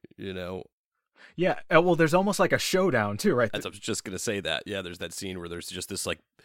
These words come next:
Speaker 1: business dude crossing the street, and,
Speaker 2: <laughs>
Speaker 1: you know, he's, like, walking towards him, and he's acting like he's reaching for his gun, and there's gonna be a, like, a showdown or something. It's, it's pretty unusual.
Speaker 2: Yeah, and then, of course, they just pass right by each other because, like,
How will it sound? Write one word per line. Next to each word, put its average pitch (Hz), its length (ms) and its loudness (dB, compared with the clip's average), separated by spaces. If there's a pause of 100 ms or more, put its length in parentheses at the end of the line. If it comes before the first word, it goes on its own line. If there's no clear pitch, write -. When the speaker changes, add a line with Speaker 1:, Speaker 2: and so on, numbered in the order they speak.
(280)
Speaker 1:
business 98 400 -2
dude 92 260 -6
crossing 95 380 -4
the 87 60 -6
street, 185 420 2 (120)
and, 202 100 0 (120)
Speaker 2:
<laughs> - 120 -12
Speaker 1:
you 101 80 -12
know, 92 160 -10
he's, 104 240 -10
like, 95 160 -4
walking 95 380 -4
towards 98 360 -8
him, 92 140 -10
and 90 100 -12
he's 87 200 -12
acting 95 380 -6
like 90 240 -8 (300)
he's 95 180 -14
reaching 101 320 -12
for 101 180 -10
his 90 160 -10
gun, 90 420 -6
and 90 80 -14
there's 87 140 -16
gonna 95 160 -10
be 92 160 -10
a, 87 120 -8 (120)
like, 90 140 -12
a 85 40 -14
showdown 90 580 -6
or 87 80 -10
something. 87 400 -10
It's, - 220 -14 (120)
it's 101 180 -12
pretty 131 260 -4
unusual. 87 640 -10 (520)
Speaker 2:
Yeah, 131 240 4
and 127 160 -2
then, 127 200 0
of 113 120 -8
course, 127 220 0
they 123 160 0
just 113 260 -4
pass 110 300 -6
right 101 180 -4
by 101 200 -2
each 95 120 -8
other 101 240 -4
because, 101 320 -8 (300)
like, 117 240 -10